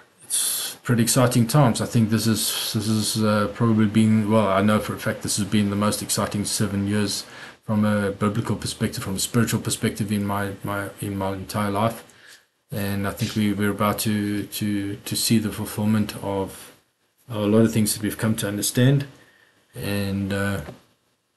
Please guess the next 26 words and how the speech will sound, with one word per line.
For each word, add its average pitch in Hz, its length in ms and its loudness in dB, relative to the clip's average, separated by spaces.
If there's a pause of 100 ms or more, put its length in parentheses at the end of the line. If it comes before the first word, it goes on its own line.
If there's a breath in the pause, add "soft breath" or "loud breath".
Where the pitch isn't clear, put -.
(2000)
yeah, 143 280 6
looking 117 220 6
for, 123 120 2
looking 117 260 6
forward 123 300 4
to 123 80 4
seeing, 120 480 4
seeing 117 240 2
you 117 120 4
guys 123 260 4
and 110 280 2
getting 117 240 6
on. 113 200 4
I 104 80 2
don't, 123 300 2
this 120 240 2
may 120 200 8
well 123 220 8
be, 120 480 8
this 117 260 0
may 120 160 6
well 123 160 6
be 120 160 6
my 123 140 8
last 120 280 2
video. 131 260 0